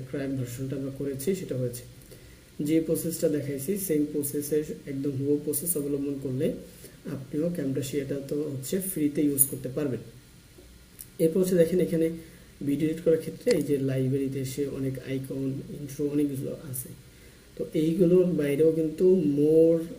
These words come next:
ডাউনলোড more অ্যাসেটে গিয়ে আপনি অনেকগুলো ডাউনলোড করে নিতে পারবেন। আর আপনি চাইলে, আমরা Chrome ব্রাউজার দিয়ে চলে আসি, Chrome ব্রাউজারে এসে Camtasia লিখে সার্চ দেব, Camtasia অ্যাসেট।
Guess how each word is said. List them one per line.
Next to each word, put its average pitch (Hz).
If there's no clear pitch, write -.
ডাউনলোড 143
more 147
অ্যাসেটে 143
গিয়ে 143
আপনি 160
অনেকগুলো 139
ডাউনলোড 135
করে 135
নিতে 131
পারবেন। 131
আর 139
আপনি 135
চাইলে, 143
আমরা 135
Chrome 143
ব্রাউজার 143
দিয়ে 143
চলে 135
আসি, 135
Chrome 135
ব্রাউজারে 135
এসে 143
Camtasia 147
লিখে 139
সার্চ 127
দেব, 139
Camtasia -
অ্যাসেট। -